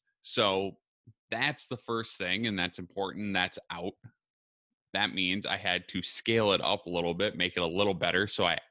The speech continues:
asked a bunch of people. I asked everyone on social media, which was fun, how they wanna interact with the course. Do they want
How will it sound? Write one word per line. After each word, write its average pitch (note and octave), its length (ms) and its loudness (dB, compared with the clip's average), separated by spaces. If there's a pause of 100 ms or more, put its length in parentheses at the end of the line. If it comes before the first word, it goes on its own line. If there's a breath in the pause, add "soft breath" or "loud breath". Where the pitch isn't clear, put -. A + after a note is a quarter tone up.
asked A2 500 0 (480 loud breath)
a G2 60 -2
bunch F#2+ 240 0
of F#2 80 -2
people. G2 460 0 (220)
I F2 120 4
asked F#2 320 2
everyone F#2 360 2
on E2+ 100 -2
social F2 300 -2
media, F2+ 520 2
which F#2 200 -6
was - 140 -8
fun, F2+ 360 2 (580 soft breath)
how A2 160 4
they A2 140 4
wanna G2 320 2
interact F2 560 -2
with C3+ 120 -4
the D3+ 80 -2
course. E3+ 380 -2 (520)
Do G2+ 120 4
they F#2 100 6
want F#2 320 2